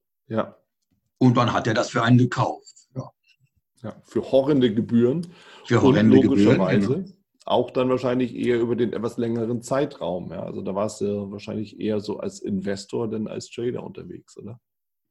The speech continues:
Speaker 2: Ah, ähm, wie gesagt, da ich ja wenig Geld hatte, ähm, war ich damals schon auf diese Optionen gekommen, damals in der deutschen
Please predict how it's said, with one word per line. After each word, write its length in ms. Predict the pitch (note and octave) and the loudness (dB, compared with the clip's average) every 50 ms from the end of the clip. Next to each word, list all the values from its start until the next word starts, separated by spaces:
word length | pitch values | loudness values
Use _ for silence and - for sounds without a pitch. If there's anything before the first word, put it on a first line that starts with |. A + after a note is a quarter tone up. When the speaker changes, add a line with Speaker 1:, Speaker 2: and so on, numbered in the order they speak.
| _ - | _ 0
Speaker 2:
Ah, 300 | G#2 A2 G#2 - - - _ - | 0 0 0 0 -6 -10 _ 0
ähm, 220 | G#2+ G#2 G2+ G2 - | 2 4 4 2 2
wie 120 | A2 B2+ | 0 0
gesagt, 480 | B2 C#3 B2+ - D3+ D3+ D3 B2+ - - | 0 0 0 0 0 0 -2 -2 -4 -4
da 100 | A#2 A#2 - | -4 -4 -4
ich 100 | - - | -6 -6
ja 160 | B2 G2+ F2 | -6 -4 0
wenig 380 | A2 A#2 B2+ B2 B2 - - - | 0 2 2 2 2 0 -2 -4
Geld 320 | - A2 A#2 C#3 C#3 C3+ - | -2 0 0 0 0 -2 -8
hatte, 220 | - A2 - - - - - - - - - _ _ _ _ _ _ _ _ _ _ _ _ _ _ _ _ C#3 _ _ _ - D#3 D#3 - _ _ _ _ _ _ _ _ _ _ _ _ - | -12 -12 -14 -16 -20 -20 -20 -20 -20 -20 -20 _ _ _ _ _ _ _ _ _ _ _ _ _ _ _ _ _ _ _ _ -10 -10 -10 -10 _ _ _ _ _ _ _ _ _ _ _ _ -2
ähm, 440 | A2+ A#2 A2 A2 A2+ A#2 B2 - - _ _ _ | 0 2 2 2 2 0 -2 -4 -8 _ _ _
war 260 | - - F#2 G#2 C3+ | -12 -10 -8 -6 -6
ich 160 | C3+ - - - | -6 -8 -8 -10
damals 520 | - - A#2 D3 E3+ F#3 F#3 G3 - - | -10 -10 -8 -4 -4 -4 -2 -4 -4 -4
schon 640 | - - - D3 C#3 C3+ C#3+ E3 A#3 C4 C4 - - _ _ _ _ _ _ _ _ _ _ _ _ - | -4 -4 0 2 4 4 4 6 4 4 2 0 -8 _ _ _ _ _ _ _ _ _ _ _ _ -6
auf 260 | - D3 D3+ - - | -2 -2 -2 -2 -2
diese 260 | - D#3+ D#3+ - - | -2 -2 -2 -2 -2
Optionen 640 | - D3+ - - - - C3+ A#2+ B2 C3+ C#3 C#3+ C#3 | -4 -6 -6 -8 -4 2 4 6 6 6 6 4 4
gekommen, 480 | B2+ A#2+ G2+ - - G2+ F2 - D#2+ F2 | 0 0 -2 -6 -8 -10 -10 -10 -10 -10
damals 220 | G2 G#2+ A2 - | -8 -10 -10 -8
in 60 | B2 | -6
der 120 | C3 A2+ A2 | -6 -6 -6
deutschen 600 | - A#2 A2 A2+ A2+ - - B2+ B2 B2 A#2+ | -6 -6 -6 -6 -6 -6 -4 -4 -4 -4 -6